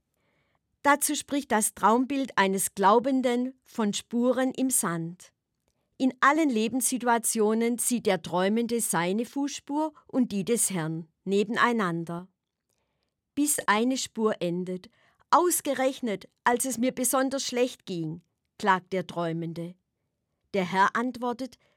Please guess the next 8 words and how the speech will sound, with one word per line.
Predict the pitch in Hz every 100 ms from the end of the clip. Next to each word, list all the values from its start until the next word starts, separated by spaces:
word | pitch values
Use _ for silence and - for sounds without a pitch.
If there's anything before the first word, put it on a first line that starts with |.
| _ _ _
"Da | 190 175
habe | 190 175 -
ich | 214 190
dich | - 220 - _
getragen." | 240 - 226 254 285 185 170 _ _ _ _ _ _ _ _ _ _ _
Gottes | 269 294 320 294
Liebe | 240 269 226 185
trägt | - 180 214 294 _ -